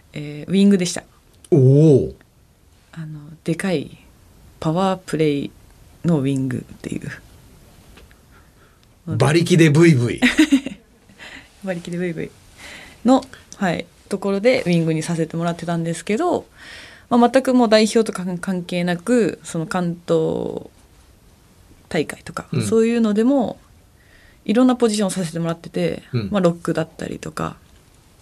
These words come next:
Speaker 1: まあ、だからスクラムを組んだことあるので。
Speaker 2: <laughs> ロッ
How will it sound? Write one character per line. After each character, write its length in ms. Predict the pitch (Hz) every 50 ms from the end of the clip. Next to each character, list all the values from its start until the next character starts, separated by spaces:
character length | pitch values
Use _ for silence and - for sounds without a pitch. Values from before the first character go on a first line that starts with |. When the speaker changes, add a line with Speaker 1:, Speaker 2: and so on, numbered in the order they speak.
| - - _ _ -
Speaker 1:
ま 80 | 190 185
あ、 40 | 190
だ 100 | 208 202
か 100 | 190 165
ら 80 | 151
ス 100 | - -
ク 100 | - 277
ラ 120 | 269 277 277
ム 80 | 285
を 60 | 277 277
組 140 | - 294 269
ん 20 |
だ 100 | 202 160
こ 80 | 160 151
と 140 | - 156
あ 60 | 165 160
る 60 | 151
の 140 | 143 139 -
で。 280 | - 90 80 - - _ _ _ _ _ _ _ _ _ _ _ _ _ - - - - - - - - _ - -
Speaker 2:
<laughs> 540 | 233 - - - - - - - - - -
ロ 260 | 117 127 143 156 143
ッ 60 | -